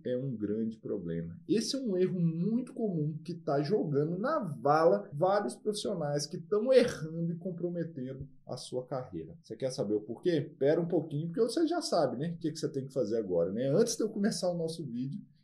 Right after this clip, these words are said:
eu já paro aqui e te falo, "Olha, dá um like aqui nesse vídeo pra gente, dá um joinha aqui embaixo e também se inscreva nesse canal." Pô, eu descobri que mais da metade das pessoas que assistem nossos vídeos aqui no nosso canal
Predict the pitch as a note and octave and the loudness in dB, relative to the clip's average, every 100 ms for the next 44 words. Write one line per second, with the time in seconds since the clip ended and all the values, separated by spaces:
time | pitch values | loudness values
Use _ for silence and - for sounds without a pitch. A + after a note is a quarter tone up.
0 | _ D#3+ E3 G#3+ G#3+ - D#3+ E3+ F#3 - | _ 0 2 2 -2 -4 0 0 0 -2
1 | F3 - G#3+ F3+ F#3+ A#2 - - - B3 | -8 -8 -2 2 4 4 2 -2 0 0
2 | F4+ G#3 C3+ D3 C3+ - C3 A2+ G#2 G2+ | 2 2 4 2 -2 -6 -6 -6 -8 -8
3 | G#2 - F2+ G2 G#2+ - - E3 G3 D3+ | -8 -2 -2 -2 -8 -6 -2 -2 0 2
4 | E3 B2 A2+ A#2 - A#2 F2+ G#2+ C#3+ F3 | 2 2 0 -6 -6 -6 -4 -4 -6 -8
5 | E3+ G#3+ D#3+ G3 - G3+ - D3 E3 E3+ | -2 0 0 -2 -4 -6 -4 -2 -2 -2
6 | E3 - D#3 A#2+ B2 A#2 - - F#3 D#3 | -6 -4 -4 0 0 0 -4 4 8 8
7 | E3+ - - A#3 C#3+ C#3 F#3+ - - - | 8 2 -4 -2 0 2 0 -4 -16 -6
8 | G3 F3 E3+ G#3 E4+ C4 D#4+ D#4 - F3 | -4 -2 0 4 4 4 2 -2 -2 2
9 | E3+ E3 F3 - F3+ E3+ E3+ E3 - F3+ | 2 2 -4 -2 -2 -2 -2 -2 0 -2
10 | E3 - A3+ C4+ - C4+ G#3+ G3 F#3+ A#2+ | -2 -4 -6 -6 -4 -4 -2 -4 -4 -6
11 | A#2 E3 E3+ D3 D3 F3 E3 D3 E3 D3+ | -4 -6 -2 -4 -2 -6 -2 -4 -4 -4
12 | B2+ D3+ F3 | -2 -2 -4